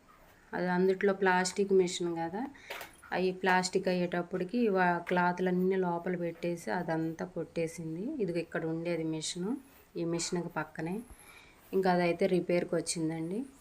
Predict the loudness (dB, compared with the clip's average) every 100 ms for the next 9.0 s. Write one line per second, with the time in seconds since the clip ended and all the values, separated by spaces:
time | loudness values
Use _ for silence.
0 | -20 -20 -14 -4 2 4 8 8 8 8
1 | 6 2 -4 -2 -2 0 0 -2 -2 -4
2 | -2 -2 2 4 8 10 12 12 12 12
3 | 8 4 2 0 0 2 2 2 2 4
4 | 6 6 6 2 0 0 0 -2 -4 -8
5 | -12 _ -16 -4 0 2 2 2 0 0
6 | 0 2 2 4 10 12 12 12 10 10
7 | 8 4 0 -4 -4 -6 -6 -6 -4 -4
8 | -4 -4 -6 -6 -8 -6 -8 -8 -6